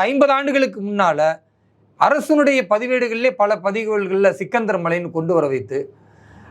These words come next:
ரெண்டாயிரம் ஆண்டுகளாக இருக்கக்கூடிய கிரிவலம் சுற்றக்கூடிய புனிதமிக்க மலையில திடீர்னு ஐம்பது, அறுபது வருஷத்திற்கு முன்னால இருந்து சிக்கந்தர் அவுலியாவுக்கான வழிபாடு என்று அந்த காலத்துல அவர் ஒரு இறந்தாரு, அக்கருணை அடிப்படையில அந்த மக்கள் கொடுத்தாங்க. அன்னைக்கு தாயும் பிள்ளையுமா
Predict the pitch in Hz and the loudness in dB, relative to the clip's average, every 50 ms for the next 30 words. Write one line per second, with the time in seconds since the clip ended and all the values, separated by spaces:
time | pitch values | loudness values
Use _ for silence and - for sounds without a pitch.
0 | - - 147 196 233 285 285 285 294 294 294 277 277 277 269 285 269 277 269 277 | -2 0 0 2 4 2 2 2 0 -2 0 0 0 2 2 2 2 2 2 0
1 | 269 269 262 - 254 240 190 214 240 233 226 240 262 269 220 196 226 247 247 262 | 0 -2 -4 -4 -6 -8 -6 -6 -8 -6 0 2 2 2 0 -2 -4 -2 0 0
2 | 254 254 254 185 220 190 190 220 202 175 208 220 240 - - 226 247 247 269 254 | 0 0 -2 -6 -10 -6 -6 -6 -4 -4 -4 -6 -6 -4 -4 -2 2 2 2 2
3 | 247 196 196 247 247 202 202 208 214 214 226 254 247 185 170 202 190 269 277 285 | 2 0 -2 -2 0 0 -2 -2 -2 -2 0 0 0 -2 -4 -4 0 0 0 0
4 | 277 269 269 240 196 165 - 160 196 208 240 220 226 214 214 202 202 202 196 196 | 0 -2 -2 -2 -2 -4 -6 -8 -4 -2 -2 0 0 2 2 0 0 -2 -4 -6
5 | 190 185 190 185 - 208 175 208 202 180 196 175 180 190 202 196 190 185 180 190 | -6 -6 -8 -10 -10 -10 -6 -6 -6 -6 -8 -10 -2 0 2 2 2 0 0 -2
6 | 196 180 202 185 - - - _ _ _ _ _ - 175 165 247 247 226 233 226 | 0 2 2 0 0 -2 -10 _ _ _ _ _ -4 2 2 2 4 4 4 2
7 | 208 202 208 202 202 196 185 156 185 180 165 147 156 190 220 190 226 220 202 190 | 2 2 2 2 2 0 -2 -4 -6 -6 -4 -2 -2 -2 0 0 0 0 0 -4
8 | 160 135 123 - - 120 143 143 175 196 220 240 240 240 247 262 269 269 254 240 | -10 -12 -18 -20 -12 -10 -2 0 2 2 2 -2 -4 -2 -2 0 0 0 -2 -2
9 | 220 214 202 202 196 202 208 214 214 220 208 208 226 254 269 262 - _ _ _ | -2 -2 -2 -2 -2 -2 -2 0 2 2 2 2 2 0 -2 -2 -6 _ _ _
10 | _ _ 170 165 196 214 214 233 233 220 208 202 220 175 214 208 214 233 226 208 | _ _ -2 0 0 0 2 0 0 0 0 0 -2 -4 -2 0 2 2 0 0
11 | 196 190 190 185 190 220 208 165 175 185 175 - 208 190 196 254 262 254 254 196 | 0 -4 -4 -6 -4 -6 -8 -8 -8 -12 -2 0 0 0 2 -2 -2 -2 -2 -6
12 | 233 165 214 214 233 247 240 226 240 233 233 240 269 | -2 0 0 0 0 -2 -4 -4 -4 -4 -2 0 -2